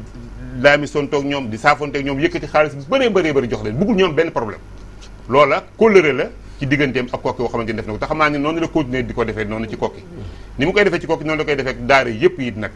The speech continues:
Képp koo xamante ni doomu alquran nga war, wala nga, nga yor daara fii ci Sénégal,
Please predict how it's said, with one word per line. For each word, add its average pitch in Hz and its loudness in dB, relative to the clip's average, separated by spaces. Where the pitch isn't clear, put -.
Képp 208 4
koo 190 0
xamante 156 -4
ni 131 -2
doomu 135 2
alquran 117 0
nga 110 -2
war, 117 0
wala 123 -2
nga, 120 -2
nga 123 -2
yor 127 0
daara 117 2
fii 147 -6
ci - -12
Sénégal, 131 2